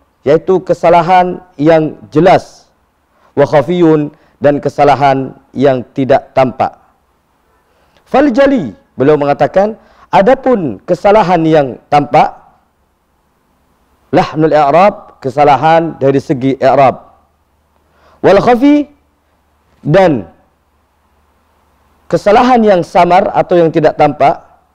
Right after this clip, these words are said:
tarku i'ta'il harf haqqahu min tajwidi lafdihi, yaitu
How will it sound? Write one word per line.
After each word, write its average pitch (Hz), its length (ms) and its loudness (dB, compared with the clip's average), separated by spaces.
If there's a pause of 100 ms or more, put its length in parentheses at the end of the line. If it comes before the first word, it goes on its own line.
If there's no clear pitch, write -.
(640)
tarku 165 340 0
i'ta'il 147 560 0
harf 143 320 -2 (1700)
haqqahu 185 800 0
min 147 160 -2
tajwidi 143 960 -2
lafdihi, 127 640 -4 (320)
yaitu 160 560 0